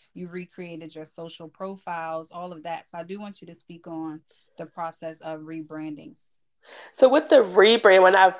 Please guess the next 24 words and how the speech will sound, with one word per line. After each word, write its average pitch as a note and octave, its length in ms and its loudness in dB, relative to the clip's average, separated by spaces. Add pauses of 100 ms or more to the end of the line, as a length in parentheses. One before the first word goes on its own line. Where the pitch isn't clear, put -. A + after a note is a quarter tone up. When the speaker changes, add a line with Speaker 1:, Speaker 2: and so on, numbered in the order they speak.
Speaker 2:
very G3+ 320 6
first F#3+ 540 0
started, G3 600 6 (140)
um, D#3+ 440 2
I F3 160 4
had, E3+ 460 6
like, D#3+ 280 -4
the E3 120 -4
glitter F3 880 -2 (300)
on F3 180 0
the F#3 80 -2
website, F3 840 0 (140)
and F#3 140 -6
I F3+ 120 0
said F3 260 -8 (220)
I D#3 120 -2
wanted G#3+ 400 2
to B3 100 -4
get G3+ 280 4
away E3 260 2
from G3 260 -6
that, F#3+ 300 2 (500)
um, E3 320 -2
because F3 560 -4